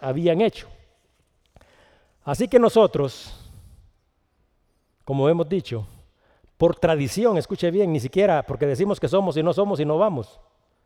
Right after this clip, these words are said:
Pero nosotros, cuando se le pregunta a cualquiera en la calle, todos por tradición rechazamos a Cristo. Y debemos de recordar algo que es muy importante.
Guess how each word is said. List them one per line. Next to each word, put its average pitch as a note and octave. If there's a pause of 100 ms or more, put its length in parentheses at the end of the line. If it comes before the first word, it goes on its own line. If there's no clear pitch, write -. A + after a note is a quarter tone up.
(580)
Pero G3
nosotros, G3+ (160)
cuando F#3
se F3+
le F3+
pregunta G#3
a -
cualquiera F3 (120)
en D3+
la C#3+
calle, C3 (500)
todos D#3 (220)
por D#3+
tradición D3 (760)
rechazamos C#3+
a C3+
Cristo. - (1500)
Y C3
debemos C#3+
de E3
recordar D3
algo D3
que D3+
es D3
muy D3+
importante. C3+